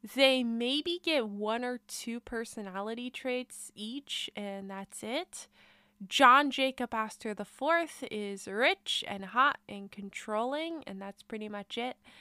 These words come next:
Madeline keeps saying that he's charismatic, but I don't buy it. Like,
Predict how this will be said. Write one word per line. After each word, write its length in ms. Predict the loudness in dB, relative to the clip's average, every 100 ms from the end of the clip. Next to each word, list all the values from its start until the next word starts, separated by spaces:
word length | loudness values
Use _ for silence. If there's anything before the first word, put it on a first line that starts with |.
| -20 -20 -20 _ 2
Madeline 540 | 8 10 10 8 4
keeps 320 | 2 0 0 0
saying 320 | -2 0 0
that 140 | -2
he's 260 | -2 -10 -12
charismatic, 1080 | -10 -4 -4 -4 -8 -8 -6 -4 -4 -6 -8 -14 -6
but 800 | -2 2 4 2 0 -6 -10 -4
I 180 | 2 2
don't 320 | 4 4 2 -4 _ 2
buy 320 | 4 6 6
it. 520 | 4 0 -2 -6 -8
Like, 320 | -4 -4 -4